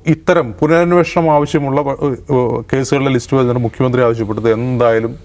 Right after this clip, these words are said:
റീഇൻവെസ്റ്റിഗേറ്റ് ചെയ്തേ പറ്റൂ. അവിടെ ഇരുന്ന, ആ, മറ്റ് ഉദ്യോഗസ്ഥർ, ഇപ്പോൾ ചൈൽഡ് വെൽഫെയർ കമ്മിറ്റി ആവട്ടെ, ശിശുക്ഷേമ സമിതി ആവട്ടെ,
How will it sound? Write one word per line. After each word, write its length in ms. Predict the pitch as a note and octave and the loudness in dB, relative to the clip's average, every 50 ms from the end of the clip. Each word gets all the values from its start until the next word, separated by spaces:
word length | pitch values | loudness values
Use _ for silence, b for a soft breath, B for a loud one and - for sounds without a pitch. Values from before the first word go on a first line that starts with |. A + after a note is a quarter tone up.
| - - - - | -20 -16 -8 -4
റീഇൻവെസ്റ്റിഗേറ്റ് 560 | A#2+ A2+ A2+ A2+ A#2 A2 - - A#2 A2 F#2+ - | -2 -2 0 0 -2 -2 -2 0 -2 0 0 0
ചെയ്തേ 180 | G#2+ G#2 F#2+ | -2 0 0
പറ്റൂ. 260 | F#2 F2+ E2+ D#2+ G2+ | -2 -2 -2 -2 0
അവിടെ 180 | G#2 G#2 A#2+ C#3 | 0 0 0 0
ഇരുന്ന, 320 | C#3+ C3+ C3 C3+ D3+ F#3 F#3 b b b b b b b b b - - | -2 -2 -2 -2 -2 -4 -6 b b b b b b b b b -4 -2
ആ, 140 | A2+ G#2+ G#2+ | 0 0 0
മറ്റ് 500 | G#2 G#2+ A2 A#2+ - - - - F3 F3 - - | 0 0 -2 -4 -4 -4 -2 2 2 2 2 0
ഉദ്യോഗസ്ഥർ, 480 | D#3 B2 A2+ C3+ C#3+ C3+ A#2+ - - - | -2 0 2 2 2 0 -2 -4 -6 -10
ഇപ്പോൾ 440 | - - - - - _ - B2 A2+ | -12 -14 -20 -20 -16 _ -4 -4 -2
ചൈൽഡ് 260 | - - G#2+ A2+ A#2+ | -2 -2 -2 0 0
വെൽഫെയർ 280 | B2+ C3 A#2 C3 B2+ | 0 0 0 -2 -2
കമ്മിറ്റി 300 | A2 A#2+ A#2 A2 G2+ A#2+ | -2 -2 -4 -4 -2 -2
ആവട്ടെ, 160 | A2 G#2 G#2 A#2 | -2 -2 -2 -2
ശിശുക്ഷേമ 540 | - A#2+ A2 - - C3+ B2+ B2 B2+ B2 | -4 -4 -4 -2 0 0 0 0 0 -2
സമിതി 160 | B2 A2+ A2 A2+ | -2 0 2 2
ആവട്ടെ, 300 | G#2+ G2 F#2+ - B2+ | 2 2 2 0 -4